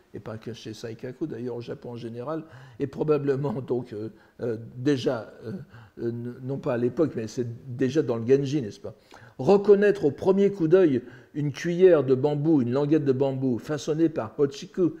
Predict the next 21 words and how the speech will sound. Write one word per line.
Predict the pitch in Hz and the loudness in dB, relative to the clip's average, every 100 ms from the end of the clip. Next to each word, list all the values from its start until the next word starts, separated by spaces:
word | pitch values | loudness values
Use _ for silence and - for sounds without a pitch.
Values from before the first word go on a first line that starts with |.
| - - | -16 -8
célèbre | - 147 147 131 | 2 4 4 2
artisan | 151 117 147 135 135 | -6 -6 -4 -4 -2
d'Osaka, | 120 117 151 147 175 - - - - | -4 -4 -6 -2 -4 -4 -16 -20 -12
signifie | - 190 147 123 - 202 | -2 0 0 -2 -4 -6
que | 202 | -2
l'on | 135 123 131 | -2 -2 2
est | 196 196 | 2 0
entre | 139 123 113 | -6 -6 -4
gens | 117 147 165 | -2 -2 -2
de | 131 | -2
bonne | 110 135 143 | 0 2 2
compagnie. | 123 123 147 143 143 117 - _ _ - | -2 -6 -4 -4 -4 -4 -8 _ _ -18
Encore | 151 131 160 | -14 -4 -2
une | 117 | -2
fois, | 110 151 151 - | -6 -4 -4 -6
une | 131 | -10
plongée | 120 117 113 147 | -8 -8 -6 -8
dans | 127 | -8
l'atmosphère | 104 113 117 113 147 127 | -10 -12 -12 -10 -8 -6
du | 113 | -8
Genji. | 110 104 107 98 | -10 -12 -16 -20